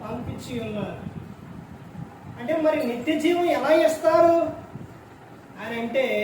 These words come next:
ఇక్కడ చెప్తున్నారు కదా, ఏమని చెప్తున్నారు? "కాగా ఆయన తన అద్వితీయ కుమారునిగా పుట్టిన వాని యందు విశ్వాసం ఉంచువాడు."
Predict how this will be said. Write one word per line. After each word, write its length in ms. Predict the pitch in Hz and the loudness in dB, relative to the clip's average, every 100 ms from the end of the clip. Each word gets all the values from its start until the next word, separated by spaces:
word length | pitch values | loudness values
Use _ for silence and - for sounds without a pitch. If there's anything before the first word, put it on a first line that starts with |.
| 214 | -2
ఇక్కడ 200 | 233 254 | -6 -6
చెప్తున్నారు 600 | 233 233 220 254 247 240 | -6 -6 -8 -6 -4 -4
కదా, 480 | 202 196 214 214 185 180 190 | -4 -2 -2 -2 -4 -6 -4
ఏమని 300 | 247 - 240 | -4 -4 -8
చెప్తున్నారు? 760 | - 226 208 208 208 208 208 202 - - - - | -8 -8 -4 -2 -2 -2 -4 -6 -12 -14 -16 -14
"కాగా 440 | 220 220 330 330 311 214 208 - - - 190 | -8 -2 2 4 4 4 0 -2 -8 -12 -10
ఆయన 420 | 196 285 320 320 | -4 2 2 2
తన 140 | 302 | 0
అద్వితీయ 540 | 269 262 294 330 320 330 | 0 -2 -6 -4 -2 0
కుమారునిగా 760 | 320 294 294 311 320 320 311 311 | 0 -2 2 6 6 8 6 6
పుట్టిన 340 | 311 - 311 | 2 -2 2
వాని 360 | 311 302 311 311 | 4 4 4 2
యందు 220 | 311 311 | 0 -2
విశ్వాసం 1000 | 302 294 - 285 294 330 339 - 339 339 | -4 -6 -4 -2 2 2 2 0 0 2
ఉంచువాడు." 680 | 330 - 330 320 311 - | 0 -2 4 6 6 4